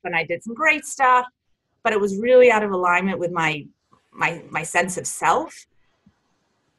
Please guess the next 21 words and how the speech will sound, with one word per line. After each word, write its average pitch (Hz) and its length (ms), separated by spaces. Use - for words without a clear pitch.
I 285 60
went 269 220
through 277 140
personal 262 480
things, 254 300
I 254 60
went 247 180
through 269 100
professional 226 560
things, 214 500
and 220 320
through 262 340
all 330 300
of 262 80
that, 196 500
what 220 220
I've 220 240
learned 220 360
being 208 200
in 196 100
my 180 160